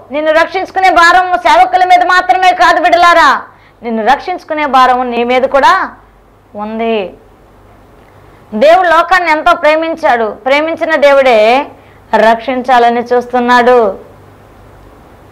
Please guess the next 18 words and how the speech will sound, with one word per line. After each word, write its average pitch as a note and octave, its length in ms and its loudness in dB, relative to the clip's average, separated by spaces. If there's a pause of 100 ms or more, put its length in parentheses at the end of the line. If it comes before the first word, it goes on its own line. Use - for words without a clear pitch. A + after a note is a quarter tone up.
(460)
నీ B3 160 2
శరీరము C#4+ 1160 0 (340)
ఎలా C#4 280 4
బలం D#4 320 0
పొందుకుంటుందంటే B3 1200 -4 (460)
దేవుడు B3 800 2 (640)
లేఖనాల C4 760 2
ద్వారా B3 440 2 (140)
దేవుని A#3+ 300 -2
యొక్క A3+ 280 0
సన్నిధిని B3+ 600 -2
విడుదల A3 260 2
చేస్తున్నారు, G#3+ 640 -4
దేవుని B3+ 320 2
యొక్క B3+ 140 -2
శక్తిని C#4+ 460 -2
విడుదల C4 260 2
చేస్తున్నారు, A#3 720 0